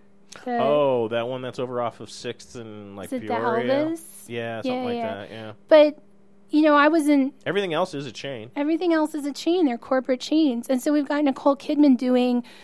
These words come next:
Speaker 1: commercials for A M C theaters. Like,
Speaker 2: <laughs>
Speaker 1: I get it. Those people need to get a paycheck. They
Speaker 2: Mm-hmm.
Speaker 1: need to work. But,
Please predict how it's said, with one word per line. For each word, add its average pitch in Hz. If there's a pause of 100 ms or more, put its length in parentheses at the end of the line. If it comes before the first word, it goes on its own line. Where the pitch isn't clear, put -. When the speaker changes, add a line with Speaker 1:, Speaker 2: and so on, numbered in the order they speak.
(160)
Speaker 1:
commercials 262
for 247
A 254
M 262
C 247
theaters. 247
Like, 262 (300)
Speaker 2:
<laughs> -
Speaker 1:
I 311
get 302
it. 302
Those 277
people 311
need 285
to 285
get 240
a 233
paycheck. 247
They 247
Speaker 2:
Mm-hmm. 247
Speaker 1:
need 254
to 247
work. 240
But, 247